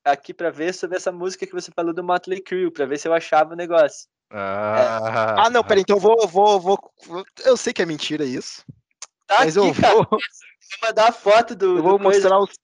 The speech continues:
Speaker 1: Vou mandar a foto do meu Google aberto aqui com uma parada aqui pra você, pra você ver como é verdade. Aqui, ó.
Speaker 2: <laughs>
Speaker 1: Tô mandando
Speaker 2: Ah,
Speaker 1: lá
Speaker 2: é.
Speaker 1: no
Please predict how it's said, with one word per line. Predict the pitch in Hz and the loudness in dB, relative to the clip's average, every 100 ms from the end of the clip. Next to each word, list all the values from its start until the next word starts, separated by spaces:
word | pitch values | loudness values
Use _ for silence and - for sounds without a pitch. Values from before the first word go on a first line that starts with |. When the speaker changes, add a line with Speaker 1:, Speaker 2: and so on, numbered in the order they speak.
| _ - | _ -8
Speaker 1:
Vou | 165 | -6
mandar | 180 170 185 | -4 2 0
a | |
foto | 190 180 185 170 | 2 -2 -4 -6
do | 170 | -12
meu | 175 165 | -12 -10
Google | 160 185 | -8 -4
aberto | 180 147 156 175 147 | -4 2 2 2 -8
aqui | - 151 | -20 -18
com | - | -12
uma | 147 | -12
parada | - 143 135 139 | -8 -4 -2 -4
aqui | 135 139 | -12 -16
pra | 135 | -14
você, | 135 - 139 139 _ _ | -14 -8 -8 -8 _ _
pra | - | -16
você | 131 139 151 | -14 -10 -10
ver | 131 139 | -6 -8
como | 156 160 | -6 -6
é | 156 | -4
verdade. | 170 147 139 147 123 _ _ _ - | -4 2 4 2 -2 _ _ _ -20
Aqui, | 123 _ - 135 | -20 _ -10 -8
ó. | 113 - _ | -8 -12 _
Speaker 2:
<laughs> | - - - - 151 - 220 - - - _ _ - 349 349 _ | -16 -14 -16 -8 -8 -4 -6 -6 -6 -8 _ _ -20 -20 -20 _
Speaker 1:
Tô | 143 | -14
mandando | 147 156 - 156 | -6 -4 -2 0
Speaker 2:
Ah, | |
Speaker 1:
lá | 139 151 | 2 2
Speaker 2:
é. | 170 | 0
Speaker 1:
no | 170 | -4